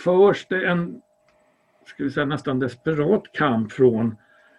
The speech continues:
de tre kavalleriförbanden, alltså K ett i Stockholm, K tre i Skövde och K fyra i Umeå. Sen flyttar de ju till Arvidsjaur, men det,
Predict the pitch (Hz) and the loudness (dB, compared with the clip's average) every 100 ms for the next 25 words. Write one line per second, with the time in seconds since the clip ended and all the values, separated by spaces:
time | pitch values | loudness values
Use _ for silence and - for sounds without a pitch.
0 | _ _ 151 151 151 143 139 113 113 117 | _ _ 0 0 2 2 2 2 0 -2
1 | 113 120 131 131 - 117 135 160 190 175 | -2 0 0 0 -2 -2 -2 -2 -2 -2
2 | 143 - 123 156 135 127 123 - - 135 | -2 -4 -6 -2 0 0 -2 -6 -4 -4
3 | 123 135 131 139 147 139 123 - 131 123 | -4 -6 -6 -6 -4 -2 -2 -6 -4 0
4 | 123 - 117 107 - _ _ _ - 135 | 0 0 -4 -6 -12 _ _ _ -2 -2
5 | 117 120 151 - _ - 131 127 - - | 0 0 0 -4 _ -4 0 0 -2 0
6 | 139 120 139 120 120 123 120 117 123 135 | 0 0 -2 -2 0 0 -2 -2 -2 0
7 | 143 170 175 - _ _ _ _ _ _ | 2 2 2 -2 _ _ _ _ _ _
8 | _ 143 117 143 139 127 117 117 117 127 | _ -4 0 -2 0 -2 -2 -2 -2 0
9 | 117 123 127 - 131 131 120 117 123 | 2 0 -2 -2 0 2 0 2 0